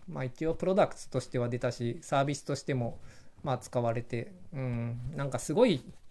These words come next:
それがキラーになって何かが起こったというわけではないけれど、まあ、調べればそういうサービスがあったということもあるし、多分その、ある程度探せば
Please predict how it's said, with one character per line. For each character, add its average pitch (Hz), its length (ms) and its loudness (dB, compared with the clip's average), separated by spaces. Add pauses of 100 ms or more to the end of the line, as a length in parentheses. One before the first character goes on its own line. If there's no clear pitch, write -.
(720)
そ - 120 -4
れ 170 80 4
が 196 120 8
キ - 140 4
ラ 220 100 10
ー - 20 10
に 151 100 6
な 143 100 4
っ - 60 0
て - 80 0
何 147 220 2
か 127 120 6
が 127 200 8
起 - 60 -6
こ 135 240 -4
っ 147 100 -6
た 127 120 4
と 131 100 0
い 127 80 4
う 127 40 4
わ 131 80 4
け 139 80 0
で 131 80 4
は 117 100 4
な 127 100 2
い 131 80 0
け 123 100 0
れ 117 120 2
ど、 - 200 -6 (300)
ま 175 80 -6
あ、 - 20 -2
調 233 260 6
べ 302 100 4
れ 165 100 12
ば 127 240 8 (640)
そ 165 160 6
う 156 60 8
い 160 100 10
う 160 40 8
サ 160 160 6
ー 143 60 8
ビ 127 80 0
ス 139 80 -2
が 127 80 8
あ 123 40 8
っ 123 40 -8
た 123 120 4
と 127 80 2
い - 20 6
う 120 60 2
こ 127 80 -2
と 123 100 -2
も 123 100 2
あ 120 60 2
る 123 80 0
し、 131 340 -4
多 190 100 8
分 131 300 4
そ 127 140 0
の、 120 280 0 (1400)
あ 185 120 10
る 330 100 12
程 381 140 12
度 196 80 12
探 185 200 10
せ 202 120 8
ば 185 320 10